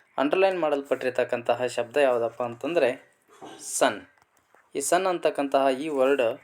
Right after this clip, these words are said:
ಈ ಶಬ್ದ ಈ ಪಾರ್ಟ್ಸ್ ಆಫ್ ಸ್ಪೀಚ್‌ನಲ್ಲಿ ಏನಾಗ್ತದೆ ಅಂತಕ್ಕಂತಹ ಪ್ರಶ್ನೆ ಇರ್ತಕ್ಕಂಥದ್ದು. ನಾಲ್ಕು ಆಪ್ಷನ್ಗಳನ್ನು ಕೊಟ್ಟಿದ್ರೂ ಕೂಡ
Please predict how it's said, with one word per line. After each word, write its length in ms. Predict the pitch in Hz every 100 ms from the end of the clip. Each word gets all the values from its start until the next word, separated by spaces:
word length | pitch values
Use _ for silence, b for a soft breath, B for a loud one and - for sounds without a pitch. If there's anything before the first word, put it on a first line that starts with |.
| _ -
ಈ 100 | 151
ಶಬ್ದ 300 | 131 113 147 127 127 _ b b b b b _ _ _ _
ಈ 140 | 135 135
ಪಾರ್ಟ್ಸ್ 380 | 156 170 -
ಆಫ್ 120 | 175 160
ಸ್ಪೀಚ್‌ನಲ್ಲಿ 580 | - 139 139 156 147
ಏನಾಗ್ತದೆ 480 | 131 127 117 120 117
ಅಂತಕ್ಕಂತಹ 760 | 113 110 117 113 156 143 120 -
ಪ್ರಶ್ನೆ 300 | 120 - 151
ಇರ್ತಕ್ಕಂಥದ್ದು. 680 | 127 120 117 110 110 123 165 - _ _ _ _ _ _ _ _ _ _ _ _ _ 139
ನಾಲ್ಕು 320 | 156 170 160
ಆಪ್ಷನ್ಗಳನ್ನು 580 | - - 135 127 120 120
ಕೊಟ್ಟಿದ್ರೂ 500 | 123 151 147 151 139
ಕೂಡ 180 | 117